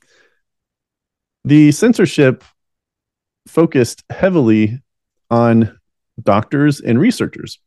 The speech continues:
which we would consider, you know, reputable sources,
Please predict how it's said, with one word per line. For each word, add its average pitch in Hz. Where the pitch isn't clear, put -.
which 123
we 185
would 220
consider, 120
you 104
know, 101
reputable 131
sources, -